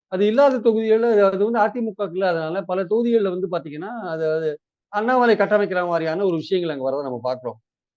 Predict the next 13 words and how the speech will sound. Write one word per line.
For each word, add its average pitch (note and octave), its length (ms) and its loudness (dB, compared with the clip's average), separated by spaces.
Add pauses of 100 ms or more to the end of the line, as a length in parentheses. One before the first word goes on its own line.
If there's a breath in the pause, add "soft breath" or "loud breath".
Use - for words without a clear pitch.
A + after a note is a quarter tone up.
குறைஞ்சபட்சம் G#3 420 0
ஒரு G#3+ 160 6
ஒன்பது F#3+ 360 4
தொகுதிகள் A3+ 380 2
அந்த F3+ 200 0
மாதிரியான F3+ 340 -2
ஒரு D#3+ 120 -2
நிலைமை E3+ 240 -2
இருக்கிறத D3+ 280 -4
நான் B2 180 -8
பாக்குறேன் C3+ 280 -10
ஆக்சுவலா A#2 280 -12
வந்து. G2 200 -16